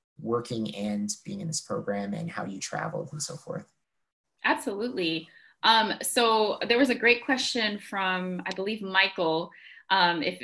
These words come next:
Speaker 2: if you can do this whilst working. And it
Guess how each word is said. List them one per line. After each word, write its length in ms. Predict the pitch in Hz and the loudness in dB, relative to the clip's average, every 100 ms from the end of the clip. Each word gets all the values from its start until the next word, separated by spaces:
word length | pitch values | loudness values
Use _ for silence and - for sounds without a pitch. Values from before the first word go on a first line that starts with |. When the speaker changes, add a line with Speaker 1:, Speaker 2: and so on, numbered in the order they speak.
| - | -2
Speaker 2:
if 160 | 202 180 | -2 0
you 140 | 196 | -6
can 200 | 185 190 | -2 -2
do 220 | 180 190 | 0 -2
this 280 | 190 175 175 | 2 2 0
whilst 280 | 156 160 156 | -4 -6 -4
working. 640 | 160 170 170 156 143 156 - | -2 -2 -2 -4 -4 -6 -2
And 380 | 180 175 175 170 - | 2 2 2 0 2
it 260 | 196 185 | 2 2